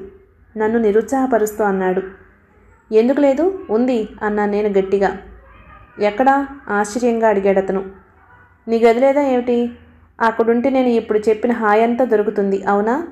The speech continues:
అన్నాను సంతోషంగా. అతనికి ఆ సంగతి తెలియనందుకు నాకు చాలా ఆనందంగా ఉంది. అతను మౌనంగా ఉండిపోయాడు.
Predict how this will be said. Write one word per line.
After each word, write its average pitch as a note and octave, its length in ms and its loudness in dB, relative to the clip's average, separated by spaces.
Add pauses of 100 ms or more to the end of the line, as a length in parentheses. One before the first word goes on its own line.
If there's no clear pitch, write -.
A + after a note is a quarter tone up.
అన్నాను G#3 320 0
సంతోషంగా. F#3+ 720 -2 (840)
అతనికి C4+ 360 2
ఆ B3+ 140 2
సంగతి B3 360 0
తెలియనందుకు B3 560 0
నాకు A3 220 0
చాలా G#3 420 2
ఆనందంగా G#3+ 460 0
ఉంది. G3 320 -2 (540)
అతను A#3 240 -2
మౌనంగా G#3+ 440 2
ఉండిపోయాడు. G#3 600 0